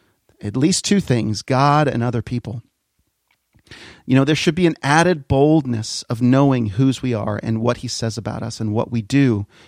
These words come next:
We actually find it to be easier to make ourselves third. We humble ourselves,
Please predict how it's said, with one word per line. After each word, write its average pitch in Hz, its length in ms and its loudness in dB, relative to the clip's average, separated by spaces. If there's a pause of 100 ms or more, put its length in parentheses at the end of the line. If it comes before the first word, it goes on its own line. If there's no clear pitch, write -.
(140)
We 127 160 4
actually 143 300 0
find 147 340 2
it 143 60 -6
to - 80 -12
be 120 180 -8
easier 139 640 -2 (520)
to 123 120 -2
make 120 260 2
ourselves - 540 -6
third. - 360 -10 (600)
We 127 140 2
humble 160 440 4
ourselves, 110 680 -8